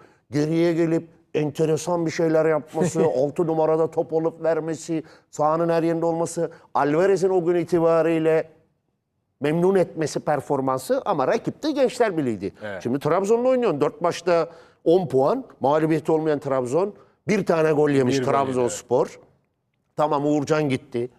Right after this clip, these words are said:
Speaker 1: Önemli bir eksik.
Speaker 2: Ama Onana geliyor. Ne diyorsun Onana işine hazır yeri gelmişken?
Speaker 1: Valla Inter'deki Onana gelirse çok iyi
Speaker 2: İyi.
Speaker 1: transfer. Manchester'daki Onana gelirse yanarlar.
Speaker 2: <laughs> Ya çok
Speaker 1: Özet
Speaker 2: acayip.
Speaker 1: bu.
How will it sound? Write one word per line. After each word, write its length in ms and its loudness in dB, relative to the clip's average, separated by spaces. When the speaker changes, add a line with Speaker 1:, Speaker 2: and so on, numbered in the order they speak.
Speaker 1:
Önemli 380 -2
bir 60 2
eksik. 400 -6
Speaker 2:
Ama 180 0
Onana 460 0
geliyor. 360 0
Ne 140 0
diyorsun 280 -2
Onana 300 0
işine 260 -6
hazır 240 -2
yeri 200 -4
gelmişken? 500 -4
Speaker 1:
Valla 640 2
Inter'deki 580 0
Onana 360 2
gelirse 580 2
çok 160 0
iyi 100 4
Speaker 2:
İyi. 160 6
Speaker 1:
transfer. 500 2
Manchester'daki 720 -2
Onana 360 2
gelirse 380 2
yanarlar. 640 0
Speaker 2:
<laughs> 40 -12
Ya 160 -6
çok 280 0
Speaker 1:
Özet 140 6
Speaker 2:
acayip. 280 0
Speaker 1:
bu. 220 2